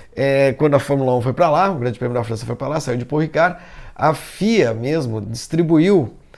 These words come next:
aos jornalistas credenciados, eh, por fax, eu lembro bem, uma lista de, de, de residências que estavam sendo colocadas à disposição pelos seus proprietários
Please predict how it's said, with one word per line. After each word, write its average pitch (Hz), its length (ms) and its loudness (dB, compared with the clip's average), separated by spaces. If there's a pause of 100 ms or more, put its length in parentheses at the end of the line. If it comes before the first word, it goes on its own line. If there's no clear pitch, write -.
(260)
aos 123 200 2
jornalistas 120 560 -2
credenciados, 123 960 -2
eh, 120 480 -4
por 131 100 -6
fax, - 680 -4 (100)
eu 110 80 -10
lembro 120 260 -6
bem, 156 220 -8 (480)
uma 160 220 -2
lista 180 480 0
de, 156 380 2
de, 131 440 -2
de 123 80 -4
residências 156 960 0
que - 160 -10
estavam 139 380 0
sendo 143 240 -2
colocadas 135 580 0
à 123 60 -2
disposição 117 580 -2
pelos 117 220 -6
seus 117 120 -6
proprietários 165 680 -2